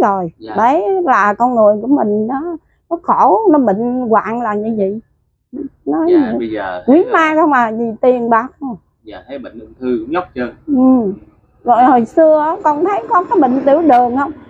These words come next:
Speaker 1: Bệnh cao huyết áp không? Bây giờ bệnh nan y, bệnh dữ dằn.
Speaker 2: Như Đức Thầy nói là đau nhiều chứng, dị kỳ khó kể,
Speaker 1: Ừ.
Speaker 2: cô,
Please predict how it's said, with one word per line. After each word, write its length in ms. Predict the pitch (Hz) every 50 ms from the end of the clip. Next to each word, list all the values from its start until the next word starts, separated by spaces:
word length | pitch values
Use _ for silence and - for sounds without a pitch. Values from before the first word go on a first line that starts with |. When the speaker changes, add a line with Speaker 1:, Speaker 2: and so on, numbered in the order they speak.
| - - - -
Speaker 1:
Bệnh 220 | 220 233 254 285
cao 200 | 269 302 294 294
huyết 140 | 320 359 -
áp 220 | 320 349 392 262 -
không? 180 | 370 277 285 302 - _ _ -
Bây 160 | 247 262 247
giờ 220 | 254 247 226 226
bệnh 220 | 226 220 226 247 262
nan 160 | 269 277 269 277 277
y, 200 | 285 277 302 349 370 359 - -
bệnh 400 | 185 214 220 233 247 285 277 247
dữ 180 | 269 302 359 440 466 392
dằn. 300 | 294 233 - - 226 254 302 _ _ _ _ _ _ _ _ _ _ _ _ _ _ _ _ _ _ _ _ _ _ _ _ _ _ _ _ _ _ _ _ _ _ -
Speaker 2:
Như 80 | 117 120
Đức 80 | - 143 -
Thầy 200 | 117 98 98 95
nói 240 | 101 117 135 156 156
là 320 | 139 110 98 95 92 92 92 92 92 - - -
đau 180 | 123 127 127 123
nhiều 140 | 117 110 98 -
chứng, 220 | - 151 175 180 165
dị 140 | 117 110 110 -
kỳ 180 | 110 95 87 82 -
khó 180 | - 156 - -
kể, 320 | 92 92 95 - 160 170 170
Speaker 1:
Ừ. 60 | 156
Speaker 2:
cô, 240 | 247 127 - - 233